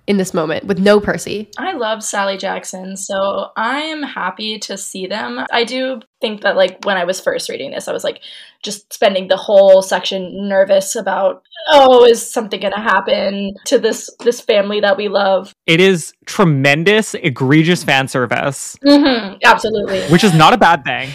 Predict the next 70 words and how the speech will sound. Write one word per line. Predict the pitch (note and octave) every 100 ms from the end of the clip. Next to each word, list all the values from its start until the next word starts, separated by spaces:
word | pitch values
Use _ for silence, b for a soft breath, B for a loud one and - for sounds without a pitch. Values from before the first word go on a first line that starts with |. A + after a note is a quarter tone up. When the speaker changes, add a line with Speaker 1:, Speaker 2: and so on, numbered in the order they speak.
| -
Speaker 1:
Even | C#4+ D4+ E4
though | E4+
there's | E4+
no | D4
Percy? | C#4 C4+ C4+ D#4 F4+ -
Speaker 3:
Even, | A#3+ E4 C4+
Speaker 1:
Is | B3+
it | A4
Speaker 3:
yes. | C5
Speaker 1:
not, | D4 C#4+
not | A#3 B3+
enough | A3 F#3 G#3
fan | - C4 C4
service? | C#4+ C#4
Speaker 3:
No, | D#4+ C#4+
I | A3+
think | B3 E4
the | G#4
fact | A3+ A3 C4
that | B3+
there's | A3 F3+
no | F3+
Percy | F#3+ F3+ E3 E3 C#3+ -
is | D3+ C#3+ A#2+ -
hugely | - - F#3+ F#3+ F3 F#3 E3
important | D3+ - D3+ D#3+ C3+ -
to | -
the | C3+
pacing | - C#3 C3 G3 G3+
of | E3+
the | F3
book, | E3+ F3 -
that, | D#3
like, | D3 C#3+
if | F3+
Percy | - F3 B3
were | A#3
here | G#3 - C#3 D#3
giving | D#3+ C#3 D3
us, | C#3+
like, | C#3+
Speaker 1:
Mm-hmm. | A#2+ G#3+
Speaker 3:
a | G#3
pep | C3
talk | - F#3 G3
now, | G3 G3 G3 b b b
I | E3
think | E3 F3+
that | E3+ - _
the | - E3+
rest | G3+ G3
of |
the | G#3
book | D#3+
wouldn't, | E3 C#3+ -
wouldn't | D3 D3 C3+
work | C3+ B2+
as | C#3
a | A#2
build | B2 B2
in | A#2+
the | A#2
same | - -
way. | D2+
I | -
think | D3 G#3
this | G3
is | G3+ F3 D#3
the | C#3+
right | C3 C#3 -